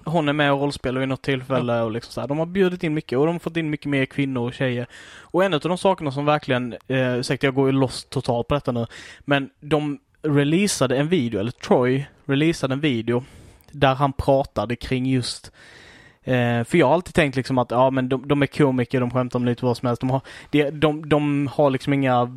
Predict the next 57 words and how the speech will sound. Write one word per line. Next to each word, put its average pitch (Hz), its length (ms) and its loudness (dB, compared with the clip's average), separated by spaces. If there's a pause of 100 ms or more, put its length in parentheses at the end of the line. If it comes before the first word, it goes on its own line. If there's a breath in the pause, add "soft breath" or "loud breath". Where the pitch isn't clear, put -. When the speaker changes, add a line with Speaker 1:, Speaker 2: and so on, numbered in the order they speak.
Speaker 1:
moraliska 139 800 2
värdegrunder 127 760 2
eller 117 160 0
kind. 117 320 -2
De, 160 180 4
de 175 140 6
bara 156 120 6
spelar 139 540 4
liksom, 131 320 0
och 135 100 2
sen 139 180 2
försöker - 280 0
de 131 80 2
klippa 131 260 0
bort 123 240 0
allt 120 140 0
som 127 120 -4
är 120 120 0
okontroversiellt 120 840 -2
ur 127 80 4
podden 123 540 0
liksom, 120 400 -2
och, 117 200 0 (140 loud breath)
och 151 80 -2
så 160 100 2
typ 156 200 2
har 151 60 6
jag 139 160 4
accepterat 127 520 -2
det 143 80 -2
på 127 80 -8
något 123 120 -6
sätt. 123 160 -4 (420 loud breath)
Men 147 100 0
han 175 80 2
släppte 196 300 0
ut 185 120 4
en 170 80 -2
video 135 440 2 (140)
där 139 140 -2
det 143 80 -4
var 147 160 4
liksom 127 260 -2
så 139 80 0
här, 117 220 4 (360)
ehm, 123 560 -2 (200)
där 139 80 0
han 143 120 0
ville 131 160 0
prata 151 400 0
om 120 80 -2
det 139 60 0
här, 120 360 0
deras 135 300 -2
politiska 127 1000 -2
ståndpunkt, 143 720 -4
för - 120 -2